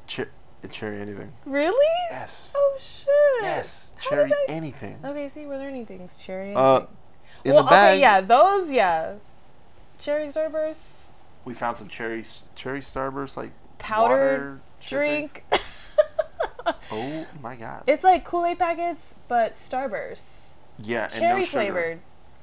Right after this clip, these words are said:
Speaker 2: What?
Speaker 1: Even though they have aspartame and stuff, but
Speaker 2: Yeah,
Speaker 1: whatever,
Speaker 2: but
Speaker 1: that's fine.
Speaker 2: yeah. Fire.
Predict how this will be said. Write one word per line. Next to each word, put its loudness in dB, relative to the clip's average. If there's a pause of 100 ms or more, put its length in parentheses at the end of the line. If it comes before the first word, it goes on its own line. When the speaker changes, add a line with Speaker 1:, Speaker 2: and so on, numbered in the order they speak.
(180)
Speaker 2:
What? -8 (120)
Speaker 1:
Even -2
though 0
they -2
have 0
aspartame -4
and -12
stuff, -12
but -8
Speaker 2:
Yeah, -6
Speaker 1:
whatever, -2
Speaker 2:
but -10
Speaker 1:
that's -6
fine. -10 (220)
Speaker 2:
yeah. -14 (600)
Fire. -6